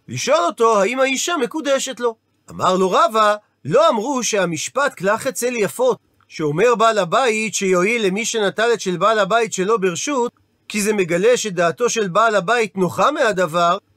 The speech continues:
אלא לעניין תרומה בלבד, דתניא, שכך שנינו בברייתא.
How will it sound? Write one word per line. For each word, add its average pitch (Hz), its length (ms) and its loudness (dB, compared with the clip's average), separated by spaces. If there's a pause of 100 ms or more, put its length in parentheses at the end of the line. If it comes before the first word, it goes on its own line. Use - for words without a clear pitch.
(180)
אלא 330 220 0
לעניין 247 440 0
תרומה 294 400 0
בלבד, 254 500 0
דתניא, 190 720 -2
שכך 185 340 -6
שנינו 185 380 -2
בברייתא. 240 560 0